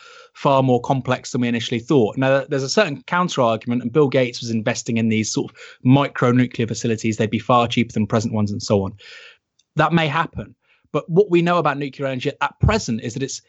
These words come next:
it's not price volatile like fossil fuels, but it's certainly not deflationary. It's certainly not getting cheaper for the rest of your life. And that is happening with wind. It is happening with solar. So last year,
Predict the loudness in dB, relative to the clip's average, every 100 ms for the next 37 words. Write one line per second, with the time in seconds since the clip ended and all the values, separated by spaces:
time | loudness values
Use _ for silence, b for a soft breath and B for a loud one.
0 | _ -8 -4 0 -2 2 2 2 0 0
1 | 0 -2 -4 -2 -4 -6 -8 -6 -6 -6
2 | -6 -6 -8 b b -4 -2 0 0 0
3 | 2 0 0 -2 -8 -4 -4 -4 -6 -10
4 | -6 -2 -2 -2 -4 -6 -4 -4 -2 -2
5 | -4 -2 -2 -2 -2 2 2 2 -2 -8
6 | B B B 0 2 4 4 2 -4 -2
7 | -2 -2 -2 -2 -2 0 0 0 -4 -2
8 | -2 -2 -2 0 2 0 -2 2 2 2
9 | 0 0 0